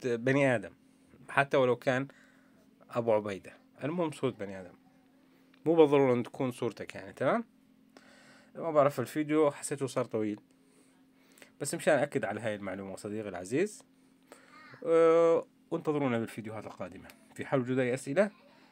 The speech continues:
ناطركم بقسم التعليقات. تحياتي لكم، وكل عام وأنتم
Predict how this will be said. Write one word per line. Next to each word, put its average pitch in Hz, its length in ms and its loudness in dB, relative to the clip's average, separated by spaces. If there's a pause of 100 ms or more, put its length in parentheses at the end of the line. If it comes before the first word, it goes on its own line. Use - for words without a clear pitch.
(260)
ناطركم 151 560 -2 (500)
بقسم - 300 -4
التعليقات. 117 720 -4 (1040)
تحياتي 117 400 -4
لكم، 202 360 -2 (120)
وكل 113 240 -8
عام 107 520 -2
وأنتم 101 840 -12